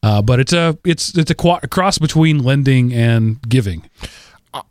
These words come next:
Speaker 2: I thought Kiva was the one that was, like, really, there was almost no interest,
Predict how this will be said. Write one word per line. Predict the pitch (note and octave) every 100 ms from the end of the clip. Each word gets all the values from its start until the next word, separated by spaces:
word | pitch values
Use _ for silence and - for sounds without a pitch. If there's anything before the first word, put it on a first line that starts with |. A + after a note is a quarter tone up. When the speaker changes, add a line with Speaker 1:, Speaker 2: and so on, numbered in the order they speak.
| -
Speaker 2:
I | A3+
thought | - D#4 F#3+ -
Kiva | - G#3 G3+ F3
was | D3 D3 C3+
the | C3
one | C3+ C#3+ C#3+ C#3+
that | C3+ A#2
was, | B2 A#2
like, | B2+ A#2+ - _ _ _ C3+
really, | B2+ D3+ D#3+ D3 C3+ - A#2+
there | C3+
was | B2+ A2 A2 - -
almost | C#3+ C3+ -
no | B2 B2 D#3 -
interest, | A2 - G2+ G2 -